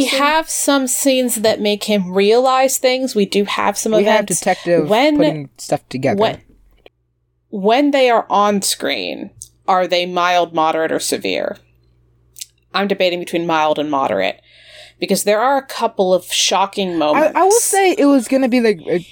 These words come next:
Speaker 3: m-, moderate, 'cause at the beginning it's like, it's like, all right,
Speaker 2: Okay.
Speaker 3: he's just, uh, he's just an asshole. But at the
Speaker 1: Okay,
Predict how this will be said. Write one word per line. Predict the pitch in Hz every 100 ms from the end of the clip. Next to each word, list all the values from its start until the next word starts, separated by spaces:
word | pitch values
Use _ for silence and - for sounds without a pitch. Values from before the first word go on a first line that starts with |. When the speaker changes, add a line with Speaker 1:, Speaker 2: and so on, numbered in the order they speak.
| -
Speaker 3:
m-, | 160 160 175 160 - _ _ _ _ _ - - - - - - _ -
moderate, | 165 156 156 151 185 247 294 _ -
'cause | 220 170
at | - 202
the | 180
beginning | 208 311 220
it's | 185
like, | 170
it's | 156 170 180
like, | 160 139
all |
right, | 180
Speaker 2:
Okay. | 165
Speaker 3:
he's | 147
just, | 151 - - 147
uh, | 139
he's | 135 143
just | 160 -
an |
asshole. | 143 135 - 82 110 _ - - -
But | 190
at | 202
the | 196
Speaker 1:
Okay, | -